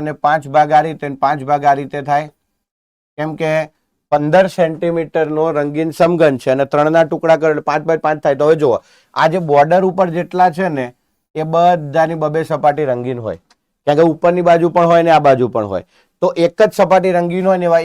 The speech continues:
એક બાજુ એક, બે, ત્રણ, ચાર, પાંચ, છ, સાત, આઠ અને નવ આવે. તો એક બાજુ નવ આવે તો સમઘન છે એવા ચાર બાજુ થાય તો નવ ચોક ને છત્રીસ આન્સર આવે મિત્રો આનો.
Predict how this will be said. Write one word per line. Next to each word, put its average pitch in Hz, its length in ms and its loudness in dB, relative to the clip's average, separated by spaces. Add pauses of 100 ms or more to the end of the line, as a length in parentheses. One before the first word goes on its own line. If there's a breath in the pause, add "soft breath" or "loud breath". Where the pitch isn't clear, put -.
એક 175 180 -10
બાજુ 165 240 0 (140)
એક, 156 160 -12
બે, 156 200 -2
ત્રણ, 165 300 -4
ચાર, 151 300 2
પાંચ, 151 260 -2
છ, 160 260 -4
સાત, 143 300 -2
આઠ 147 220 0
અને 143 120 -8
નવ 139 320 -2 (100)
આવે. 113 220 2 (380)
તો 160 140 4
એક 175 180 -2
બાજુ 160 200 2
નવ 160 300 2
આવે 160 140 4
તો 160 120 -2
સમઘન 143 460 -2
છે 151 80 -4
એવા 151 240 0
ચાર 156 180 2
બાજુ 151 280 0
થાય 151 260 2
તો 131 140 -2
નવ 151 260 0
ચોક 143 240 0
ને 139 100 0 (600)
છત્રીસ 156 440 -2
આન્સર 131 380 0
આવે 120 160 4
મિત્રો 98 320 -6
આનો. 92 240 -8